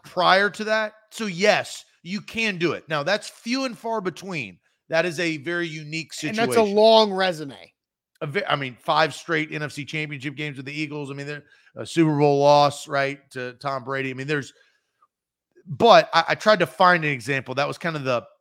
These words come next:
Speaker 1: the top tier example that I could find. I think the hard part is the answer is yes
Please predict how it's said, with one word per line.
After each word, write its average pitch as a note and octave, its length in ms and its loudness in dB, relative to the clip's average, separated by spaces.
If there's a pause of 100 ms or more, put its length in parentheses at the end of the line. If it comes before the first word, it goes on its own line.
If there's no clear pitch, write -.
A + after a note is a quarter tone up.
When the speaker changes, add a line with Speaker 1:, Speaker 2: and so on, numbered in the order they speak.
Speaker 1:
the C#3 100 -8
top - 460 -6 (160)
tier D3 300 -6
example B2 540 -8
that A#2+ 140 -2
I A#2 120 -2
could G2 180 -18
find. A2 600 -4 (2250)
I A#2+ 60 -14
think G3 200 -2
the D3+ 120 -2
hard F3 400 2
part D#3 280 0
is B2 440 -4 (360)
the E3+ 240 -12 (160)
answer F#3+ 760 -6 (580)
is C#3 320 -6
yes C3+ 960 0